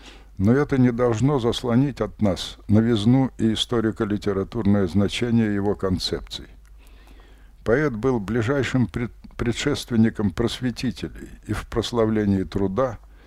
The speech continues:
как главного назначения человеческого бытия, и в защите прав разума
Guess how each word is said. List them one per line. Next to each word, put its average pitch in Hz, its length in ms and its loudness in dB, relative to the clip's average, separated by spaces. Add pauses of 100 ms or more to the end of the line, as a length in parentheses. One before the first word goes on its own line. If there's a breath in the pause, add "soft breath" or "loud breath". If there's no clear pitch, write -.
(260 soft breath)
как 113 260 -4
главного 117 500 2
назначения 110 760 2
человеческого 101 880 -4
бытия, 90 580 -10 (800 soft breath)
и 117 120 2
в 104 60 -4
защите 120 520 -2
прав 107 400 0
разума 107 560 0